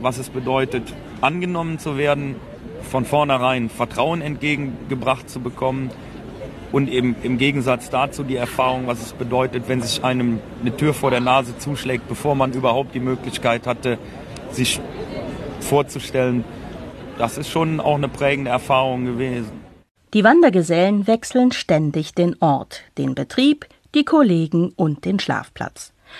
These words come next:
Speaker 2: So ist es kein Zufall, dass sie während der Walz Fremde genannt werden. Was immer gleich bleibt, sind Material, Werkzeug und handwerkliche Fertigkeiten.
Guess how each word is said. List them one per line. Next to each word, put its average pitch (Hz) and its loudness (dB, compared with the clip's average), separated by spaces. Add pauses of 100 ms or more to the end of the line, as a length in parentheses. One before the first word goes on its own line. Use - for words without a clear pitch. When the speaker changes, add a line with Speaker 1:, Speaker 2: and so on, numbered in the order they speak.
(280)
Speaker 2:
So 247 4
ist 240 6
es 247 4
kein 277 6
Zufall, 156 4
dass 151 -2
sie 147 -2
während 185 6
der 156 4
Walz 151 2
Fremde 202 4
genannt 139 -2
werden. 131 -6 (580)
Was 135 0
immer 202 6
gleich 180 2
bleibt, 240 2
sind 165 0
Material, 156 2 (380)
Werkzeug 170 0
und 285 4
handwerkliche 139 -2
Fertigkeiten. 127 -4